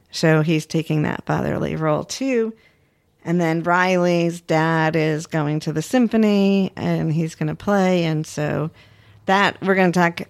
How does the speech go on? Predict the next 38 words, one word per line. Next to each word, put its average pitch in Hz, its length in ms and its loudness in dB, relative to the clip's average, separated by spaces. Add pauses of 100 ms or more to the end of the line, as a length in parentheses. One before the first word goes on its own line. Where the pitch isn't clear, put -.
about 170 220 2
that 170 200 2
symphony 180 540 0
scene 156 340 -2
at 165 120 -6
the 160 120 -2
end, 160 260 0
I 165 100 -4
think. 202 600 -4
That's 170 260 -2
a 170 120 2
really, 175 640 2 (400)
well, 202 100 4
we've 190 140 2
talked 196 260 0
about 170 220 2
it 147 100 0
from 165 260 2
the 156 100 0
point 170 240 2
of 156 100 0
view 165 240 2
of 147 140 -2
the 151 100 0
music 196 540 2
with 160 160 0
Ethan. 170 580 0 (440)
There's 359 200 0
a 147 100 4
lot 165 440 0
going 147 260 -2
on 170 240 2
in 156 140 0
that 190 380 2
<laughs> - 20 -14
scene 190 560 0
too. 175 360 2
So, 170 520 2